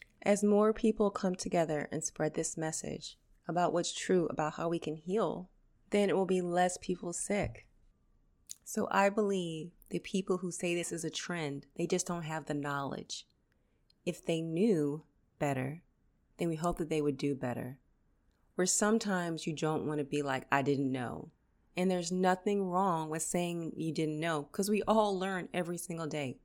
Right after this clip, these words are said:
Every last one of us should be learning. It should not stop.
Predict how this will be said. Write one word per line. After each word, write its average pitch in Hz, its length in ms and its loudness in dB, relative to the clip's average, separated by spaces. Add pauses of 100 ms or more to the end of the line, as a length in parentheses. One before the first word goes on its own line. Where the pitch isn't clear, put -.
Every 160 260 2
last 214 300 0
one 196 160 0
of 147 100 -4
us 139 300 -2
should - 180 -6
be 151 100 -2
learning. 135 380 -4 (420)
It 196 80 0
should 196 140 0
not 175 300 -2
stop. - 480 -4